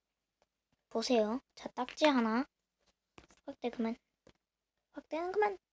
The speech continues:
어이구, 진짜. 뭐 들어있는지 알아요? 딱지.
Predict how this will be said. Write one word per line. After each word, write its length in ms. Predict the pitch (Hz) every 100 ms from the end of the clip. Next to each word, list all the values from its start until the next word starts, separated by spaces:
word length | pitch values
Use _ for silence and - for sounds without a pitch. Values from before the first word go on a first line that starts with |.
| _ _ _ _ _ _ _ _ _ _ _ _ _
어이구, 320 | 233 233 226 220 -
진짜. 400 | - - - - - _ _ _ _ _ _ _ - - _ _ _ _ _ - _
뭐 140 | 240
들어있는지 480 | 240 262 269 285 294
알아요? 420 | 240 214 226 277 - _ _ _
딱지. 500 | 262 - - 226